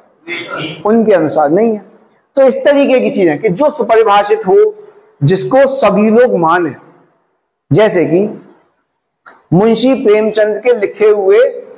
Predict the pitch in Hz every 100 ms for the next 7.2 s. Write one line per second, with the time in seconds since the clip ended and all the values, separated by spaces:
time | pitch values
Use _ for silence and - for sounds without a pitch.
0 | - 180 202 202 208 208 196 202 196 226
1 | 240 190 156 156 156 147 - - _ -
2 | - _ _ _ _ _ _ _ _ _
3 | - 190 269 214 202 165 196 170 131 -
4 | - _ _ _ _ 175 214 214 285 285
5 | 220 226 226 220 240 208 196 226 247 247
6 | 247 220 202 202 190 180 - 175 151 143
7 | 156 131